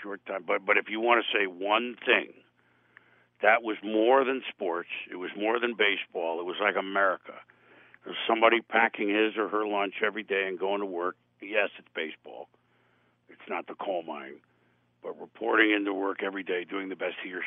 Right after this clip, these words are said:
she can, and then, and then never calling in sick and just doing it even when you didn't feel great. And that night, I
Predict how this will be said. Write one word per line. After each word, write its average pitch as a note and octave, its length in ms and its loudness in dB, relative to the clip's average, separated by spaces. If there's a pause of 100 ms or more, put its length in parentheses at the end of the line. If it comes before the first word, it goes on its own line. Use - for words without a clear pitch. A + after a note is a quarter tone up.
she F#2+ 120 -16 (100)
can, D#2+ 440 -10
and D#2 200 -14
then, D#2 160 -14 (220)
and D#2+ 200 -12
then D#2 280 -14 (580)
never G#2 220 2
calling G#2 380 4
in F#2+ 120 -4 (140)
sick F2 180 -8 (220)
and E2 120 -12
just E2 160 -12 (200)
doing F#2+ 300 -2
it F2 120 -2
even F2 260 -10
when E2 120 -12
you D#2+ 100 -10
didn't E2 300 -12
feel D#2 260 -12
great. B1 360 -18
And D#2 420 -12 (960)
that G#2 260 4
night, G#2+ 280 6
I F2+ 80 0